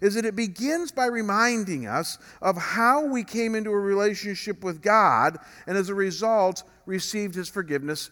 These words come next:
in the first place. It's gonna remind us of our salvation and how our salvation works. So, look at how it begins in verses four through five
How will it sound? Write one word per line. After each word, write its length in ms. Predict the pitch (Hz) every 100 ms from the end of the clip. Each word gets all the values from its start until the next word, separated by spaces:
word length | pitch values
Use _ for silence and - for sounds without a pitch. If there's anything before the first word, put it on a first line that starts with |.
| -
in 120 | 156
the 60 | 170
first 280 | 185 160
place. 400 | - 135 95 - - _ _ -
It's 180 | 185 175
gonna 160 | 208
remind 640 | 202 202 196 202 220 220 165
us 320 | 135 156 - - -
of 120 | 180
our 120 | 185
salvation 760 | 180 214 185 185 226 208 202 185
and 80 | 170
how 180 | 170 170
our 120 | 175
salvation 640 | - 185 151 127 - 165
works. 300 | 214 156 - - -
So, 240 | - 233 131 -
look 340 | 123 208 247 285
at 80 |
how 200 | 240 220
it 80 | 226
begins 500 | 226 185 175 165 170
in 200 | 170 185
verses 440 | 160 170 - 180 -
four 560 | - - 202 175 160
through 320 | 170 - 156
five 540 | 151 - 185 147 139